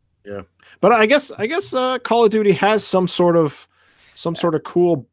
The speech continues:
um, some sort of cool single player like content?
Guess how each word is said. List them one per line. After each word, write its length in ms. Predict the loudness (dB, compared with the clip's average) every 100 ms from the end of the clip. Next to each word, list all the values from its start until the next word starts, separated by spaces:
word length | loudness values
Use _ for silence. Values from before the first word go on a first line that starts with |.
| -12
um, 500 | -8 -6 -6 -8 -14 _ _ -18 -18 _ _ _ _
some 180 | -12 -6
sort 180 | -2 -2
of 60 |
cool 180 | 0 0
single 360 | 0 -2 0 0
player 420 | 0 -2 0 0
like 440 | 0 -2 -2 -6 -18
content? 540 | -12 -10 -10 -10 -6